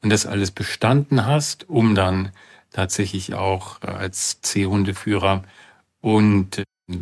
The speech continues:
dann tätig zu werden, dann ging's los. Vielleicht kannst du uns einmal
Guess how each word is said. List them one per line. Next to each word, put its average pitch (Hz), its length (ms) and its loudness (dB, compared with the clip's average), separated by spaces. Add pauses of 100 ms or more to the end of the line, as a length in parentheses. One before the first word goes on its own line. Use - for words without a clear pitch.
(240)
dann 87 380 -4
tätig 117 400 2
zu 107 220 0
werden, 110 500 0 (800)
dann 110 300 6
ging's 123 380 4
los. 113 540 2
Vielleicht 123 460 0
kannst 135 280 0
du - 60 -2
uns 123 140 -2
einmal 127 440 2